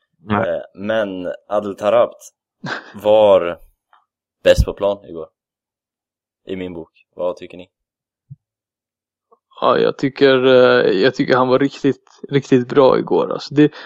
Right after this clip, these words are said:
Speaker 3: det är det här man har saknat. Vi har inte riktigt spelarna som kan göra sin gubbe. Förutom, eh, Balotelli då. Kaká har inte, han har blivit tappat lite på den, eh, sidan. Men Tarap, alltså jag tycker det är så,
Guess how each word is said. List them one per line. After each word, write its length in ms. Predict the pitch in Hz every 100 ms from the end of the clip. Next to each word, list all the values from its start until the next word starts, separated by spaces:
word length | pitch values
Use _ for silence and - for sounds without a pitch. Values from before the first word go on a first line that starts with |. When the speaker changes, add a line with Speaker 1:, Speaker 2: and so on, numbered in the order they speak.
| -
Speaker 3:
det 80 | 151
är 60 | 170
det 80 |
här 240 | 160 196 165
man 160 | 135
har 80 | 127
saknat. 540 | - 156 135 - 143 120
Vi 80 | 139
har 240 | 160 170
inte 220 | 147 -
riktigt 420 | 135 127 - 123 -
spelarna 840 | - 147 139 139 151 143 123 - _ _ _
som 200 | - 135
kan 400 | - 131 123 123 _ _
göra 340 | 131 135 131
sin 240 | 127 131 127
gubbe. 500 | 135 135 147 135 123 _ -
Förutom, 480 | 139 131 139 131 127
eh, 160 | 110
Balotelli 600 | - 135 131 - 151 135
då. 160 | 135 131
Kaká 300 | - 135 151
har 160 | 147 131
inte, 640 | 127 - 131 - - -
han 180 | - 139
har 80 | 139
blivit 400 | 131 135 127 -
tappat 400 | 139 - 135 -
lite 320 | 127 - - - _ _
på 80 | -
den, 220 | - 120 - 165 165 -
eh, 440 | - 90 87 90 87
sidan. 540 | - 131 131 135 131
Men 160 | 135 127 - - _
Tarap, 420 | 131 165 151 -
alltså 200 | 131 -
jag 80 | 135
tycker 160 | 160 156
det 60 |
är 40 | 160
så, 260 | 165 147